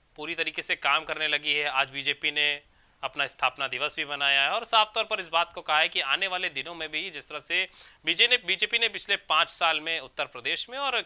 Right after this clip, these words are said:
केंद्र में सात साल में योजनाएं जनता के हित में उत-, लाई हैं, उन्हें क्रियान्वित करवाया है,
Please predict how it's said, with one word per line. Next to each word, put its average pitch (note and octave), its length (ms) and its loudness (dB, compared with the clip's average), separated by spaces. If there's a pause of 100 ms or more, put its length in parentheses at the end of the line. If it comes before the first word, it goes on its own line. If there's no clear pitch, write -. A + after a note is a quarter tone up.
केंद्र F#3 260 0
में D#3 100 -6
सात C3+ 260 -2
साल A#2 200 -4
में G3+ 220 -4 (400)
योजनाएं E3+ 680 8 (260)
जनता D3 320 -2
के E3 120 -2
हित E3 280 -4
में D#3+ 100 -10
उत-, - 420 -16
लाई E3+ 180 8
हैं, D3 240 -2
उन्हें C#3+ 260 -4
क्रियान्वित D3 420 -2
करवाया C3+ 500 2
है, C#3 180 -2